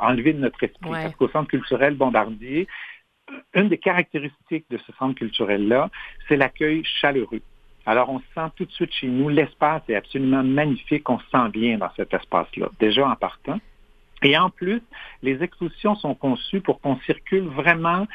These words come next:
Speaker 1: euh, à notre aise, comme on veut. Et même si on n'a pas,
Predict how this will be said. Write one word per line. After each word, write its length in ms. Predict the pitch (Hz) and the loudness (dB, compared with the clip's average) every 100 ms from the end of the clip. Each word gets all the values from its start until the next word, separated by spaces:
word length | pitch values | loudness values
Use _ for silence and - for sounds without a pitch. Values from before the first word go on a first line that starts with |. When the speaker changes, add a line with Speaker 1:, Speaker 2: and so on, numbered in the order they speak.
| - - - | -12 -8 -2
Speaker 1:
euh, 100 | 143 | 2
à 100 | 156 | 4
notre 340 | 175 147 - - | 6 4 2 0
aise, 380 | 113 117 123 123 | 2 4 2 -2
comme 220 | - 175 156 | -2 -2 0
on 160 | 127 | -2
veut. 380 | 101 117 139 214 - - - | -2 0 0 0 -4 -16 -4
Et 360 | 165 165 202 220 - _ - | 0 2 0 -6 -16 _ -12
même 320 | 139 196 247 - | -4 -2 -2 -4
si 80 | - | -4
on 60 | 139 | -2
n'a 100 | 127 | -2
pas, 480 | - 147 156 156 | 0 2 2 0